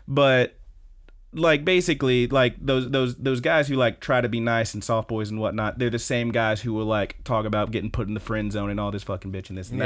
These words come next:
Speaker 1: that. Behind their back, of course. They never say it to their face because, "Oh,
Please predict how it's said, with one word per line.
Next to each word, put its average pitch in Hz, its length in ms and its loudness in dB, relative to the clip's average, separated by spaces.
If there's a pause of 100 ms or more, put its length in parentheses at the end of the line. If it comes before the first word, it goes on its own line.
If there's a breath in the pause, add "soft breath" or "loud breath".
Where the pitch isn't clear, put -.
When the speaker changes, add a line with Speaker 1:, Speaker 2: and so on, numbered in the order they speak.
(120)
Speaker 1:
that. - 60 -14 (680 loud breath)
Behind 143 480 4
their 107 100 0
back, 120 320 0
of 98 120 -8
course. 110 260 -2
They 117 80 -4
never 120 160 0
say 110 200 -2
it 98 80 -4
to 110 100 -2
their 98 80 -6
face 117 260 -2
because, 107 340 -6
"Oh, - 40 -12